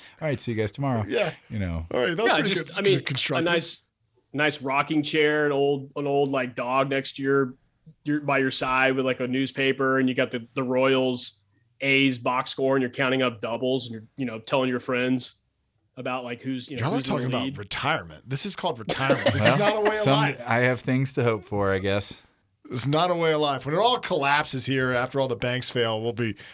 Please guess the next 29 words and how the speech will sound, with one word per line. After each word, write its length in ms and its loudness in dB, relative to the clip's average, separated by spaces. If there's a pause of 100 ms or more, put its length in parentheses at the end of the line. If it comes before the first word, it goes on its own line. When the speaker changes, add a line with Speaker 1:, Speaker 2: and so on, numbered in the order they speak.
(160)
Speaker 2:
writing 340 2
letters 300 -2
to 100 -2
each 160 -2
other. 260 2
So 320 -2
not 220 0
to 60 -8
worry. 320 -4
We'll, 220 0 (340)
Speaker 1:
Yeah, 240 0
Speaker 2:
we'll 80 -4
do 120 4
it 120 0
that 140 2
Speaker 1:
man, 80 2
Speaker 2:
way. 260 0 (240)
Speaker 1:
that 100 2
Speaker 2:
Once 120 4
they 80 4
Speaker 1:
has 80 2
Speaker 2:
turn 100 4
off 160 4
Speaker 1:
stressed 60 -2
Speaker 2:
the 80 0
Speaker 1:
me 100 0
out 60 0
Speaker 2:
internet. 260 -2
Speaker 1:
lately. 300 -2